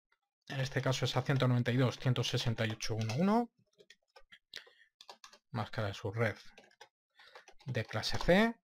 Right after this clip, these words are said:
Ejecutamos no shutdown. Pulsamos Enter para confirmar. Nos trasladamos al interface serial. Esta inferior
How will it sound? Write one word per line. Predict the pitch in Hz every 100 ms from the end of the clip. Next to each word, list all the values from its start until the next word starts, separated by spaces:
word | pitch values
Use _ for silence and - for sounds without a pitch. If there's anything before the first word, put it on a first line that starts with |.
| _
Ejecutamos | - 117 107 101 110 104 104 - - - - - - - - - _ -
no | 110
shutdown. | - - 104 165 214 226 - - _ _ _ _ -
Pulsamos | 110 - 113 95 -
Enter | 196 214 220 233 - _ _ _ _ _ _ _ _
para | 110 107 -
confirmar. | 104 - 104 147 202 220 - _ - - _
Nos | 135 135
trasladamos | - 123 120 135 120 110 - -
al | - 120
interface | 113 117 113 156 120 104 - - _ _ - - - - - - - _ _ - - _ _ - - - - _
serial. | - - 151 131 110 98 - _ _ _ _ _ - - _ _ _ _ _ _
Esta | 151 139
inferior | 151 135 147 156 143